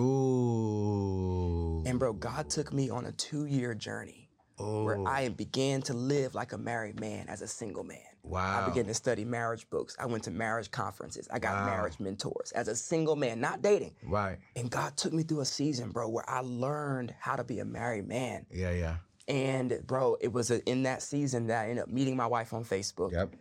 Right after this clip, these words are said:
Speaker 1: yep.
Speaker 2: And once we got married, I remember, you know, saying to God, "God, why Facebook?"
Speaker 1: Mm-hmm.
Speaker 2: Now I'm sharing all this because, y'all, this is my journey
Speaker 1: Yeah.
Speaker 2: of God taking me through my process to get the thing that would become the wisdom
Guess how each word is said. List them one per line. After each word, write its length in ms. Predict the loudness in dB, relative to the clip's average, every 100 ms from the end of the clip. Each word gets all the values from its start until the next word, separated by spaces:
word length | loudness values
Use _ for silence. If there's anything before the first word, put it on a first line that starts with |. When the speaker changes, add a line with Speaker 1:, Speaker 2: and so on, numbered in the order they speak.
| -4
Speaker 1:
yep. 220 | 0 2
Speaker 2:
And 380 | 2 0 0 0
once 260 | 0 -2 0
we 80 | 0
got 240 | 0 -2
married, 520 | -2 0 0 0 -4 -4
I 140 | -2 0
remember, 600 | 0 2 2 2 0 -2
you 160 | 0 2
know, 140 | 2
saying 240 | 0 0
to 60 | 0
God, 380 | 0 0 -2 -2
"God, 240 | -2 -2 -4
why 300 | -6 -6 -8 -4
Facebook?" 520 | -2 0 -2 -4 -4 -4
Speaker 1:
Mm-hmm. 300 | 0 2 0 -2 -2
Speaker 2:
Now 160 | 0
I'm 80 | 0
sharing 300 | 2 2 4
all 120 | 2
this 160 | 2 0
because, 300 | 0 0 2
y'all, 180 | 2 2
this 320 | 2 2 4
is 160 | 2 2
my 220 | 0 0
journey 420 | 2 2 2 -8 -10 -2
Speaker 1:
Yeah. 140 | 2
Speaker 2:
of 140 | 2 2
God 260 | 2 2
taking 280 | 0 2 2
me 40 | 2
through 120 | 2
my 240 | 4 2
process 600 | 2 -2 -2 2 2 0
to 120 | -2
get 180 | 0 0
the 60 | 0
thing 220 | 0 2
that 120 | 0
would 120 | 0
become 300 | 0 0 -2 -2
the 80 |
wisdom 480 | 2 4 4 2 -8